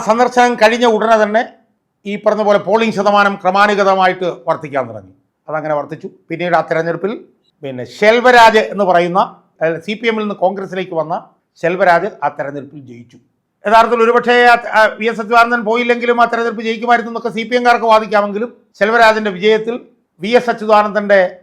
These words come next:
ടി പി ചന്ദ്രശേഖരൻ വീട്ടിലേക്കുള്ള ആ സന്ദർശനം വളരെ വലിയ പങ്ക് വഹിച്ചു എന്നുള്ളത് ചരിത്രത്തിൽ രേഖപ്പെടുത്തപ്പെട്ടിട്ടുള്ളതാണ്. അതായത് ആ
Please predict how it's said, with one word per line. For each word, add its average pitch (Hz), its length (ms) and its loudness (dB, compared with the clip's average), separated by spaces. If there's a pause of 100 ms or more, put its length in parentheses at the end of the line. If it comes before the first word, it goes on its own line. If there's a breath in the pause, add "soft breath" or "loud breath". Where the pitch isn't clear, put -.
(200)
ടി 220 140 -6
പി 240 140 -10
ചന്ദ്രശേഖരൻ 208 460 -4
വീട്ടിലേക്കുള്ള 196 500 -2 (280)
ആ 180 40 4 (120)
സന്ദർശനം 180 440 -6 (400)
വളരെ 202 380 6
വലിയ 190 220 2 (100)
പങ്ക് 185 280 -2
വഹിച്ചു 175 260 -4 (120)
എന്നുള്ളത് 170 320 -8 (460)
ചരിത്രത്തിൽ 202 480 0 (120)
രേഖപ്പെടുത്തപ്പെട്ടിട്ടുള്ളതാണ്. 131 920 -8 (360)
അതായത് 160 280 -6 (520)
ആ 165 40 6